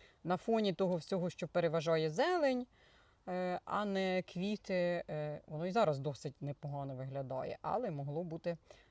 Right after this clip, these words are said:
навіть іще розкішніше і прекрасніше. Ще дуже-дуже гарно, звісно, виглядає пізньоцвіт колхікум. Його зараз пора,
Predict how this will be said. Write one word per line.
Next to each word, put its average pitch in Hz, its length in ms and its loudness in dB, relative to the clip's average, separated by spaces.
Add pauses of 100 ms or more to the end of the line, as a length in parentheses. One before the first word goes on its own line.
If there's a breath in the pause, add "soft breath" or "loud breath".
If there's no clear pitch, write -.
(120)
навіть 151 320 -6
іще 156 480 -2
розкішніше - 840 -8
і 151 80 -8
прекрасніше. 139 920 -6 (1700 loud breath)
Ще - 300 2
дуже-дуже 165 580 4
гарно, 156 340 4
звісно, 156 360 -2
виглядає 151 560 2
пізньоцвіт 185 800 0 (160)
колхікум. 180 720 -2 (1700 soft breath)
Його 175 500 4
зараз 165 300 4
пора, 220 540 6